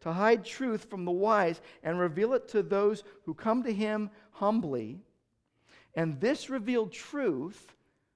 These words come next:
consisted of knowledge of Jesus Christ. Luke ten twenty-two, here's what Jesus says. "All things have been handed over to me by my Father.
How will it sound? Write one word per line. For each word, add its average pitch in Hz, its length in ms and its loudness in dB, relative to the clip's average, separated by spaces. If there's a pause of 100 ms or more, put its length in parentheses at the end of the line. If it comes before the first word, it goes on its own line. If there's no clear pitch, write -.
(260)
consisted 196 840 -2 (200)
of 170 180 -2
knowledge 247 800 0 (240)
of 180 160 -2
Jesus 202 560 -6
Christ. - 600 -14 (540)
Luke 214 380 -2
ten 233 240 -2
twenty-two, 220 760 -6 (200)
here's 160 220 -8
what 202 140 -2
Jesus 156 380 -8
says. - 420 -6 (360)
"All 247 260 10
things 262 340 2
have 214 120 0
been 208 100 -2
handed 202 280 -2
over 190 200 0
to 185 60 -4
me 185 100 -4
by 175 140 2
my 190 120 0
Father. 269 340 -10